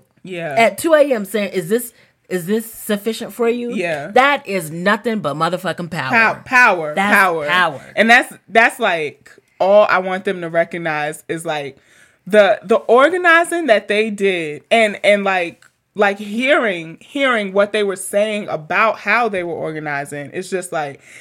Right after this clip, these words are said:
Speaker 1: they, they were just sharp. Like, I don't
Speaker 2: Yeah.
Speaker 1: know no other way.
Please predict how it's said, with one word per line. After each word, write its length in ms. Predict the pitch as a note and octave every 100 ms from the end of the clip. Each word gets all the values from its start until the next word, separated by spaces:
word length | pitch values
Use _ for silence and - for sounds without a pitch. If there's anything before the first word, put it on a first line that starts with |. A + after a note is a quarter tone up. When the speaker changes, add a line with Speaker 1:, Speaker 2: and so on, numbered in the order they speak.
| - _
Speaker 1:
they, 380 | F3 B3+ G#4+ A4+ - _
they 340 | E3+ G3 C4+ F4+
were 160 | A#3
just 320 | A3 G3 -
sharp. 560 | - C4 C5 A#4 - -
Like, 180 | B3+ B3
I 100 | B3+
don't 140 | F#4
Speaker 2:
Yeah. 80 | F3+
Speaker 1:
know 180 | D4 E4
no 140 | C#4+
other 260 | - B3+ B3+
way. 380 | B3 B3 A3+